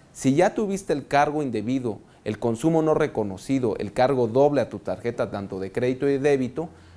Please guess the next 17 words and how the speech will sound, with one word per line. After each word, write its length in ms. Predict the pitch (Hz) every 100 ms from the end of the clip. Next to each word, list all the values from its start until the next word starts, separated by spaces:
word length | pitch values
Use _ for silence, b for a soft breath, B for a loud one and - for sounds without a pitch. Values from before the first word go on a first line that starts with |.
| -
lo, 160 | 135 139
lo 140 | 135 127
que 120 | 135
te, 280 | - 135 - 127 123 123
eh, 80 | 120
conviene 500 | 143 147 185 185 165
es 80 | 160
presentar 640 | - 139 131 123 123 180
tu 80 | -
reclamación 680 | 156 139 117 107 104 135 151 B B -
ante 280 | 117 113
la, 140 | 113 107 - -
ante 320 | 104 107 107
la 80 | 107
institución 480 | 104 110 110 117 127
financiera 440 | 135 110 95 117
involucrada. 540 | 117 101 92 92 87